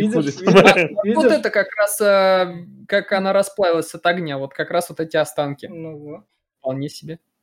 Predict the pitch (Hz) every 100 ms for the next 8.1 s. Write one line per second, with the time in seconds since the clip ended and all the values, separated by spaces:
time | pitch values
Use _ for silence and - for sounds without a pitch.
0 | _ _ _ _ _ _ _ - 180 139
1 | 123 147 139 107 90 143 165 151 139 123
2 | 131 - 262 285 208 196 208 214 208 -
3 | 190 185 202 - - 165 165 165 - 208
4 | - 196 190 - 185 180 254 185 190 -
5 | 185 175 180 247 175 - 151 _ - 247
6 | 208 208 226 220 214 208 196 190 220 220
7 | 208 196 196 - 175 180 170 208 208 175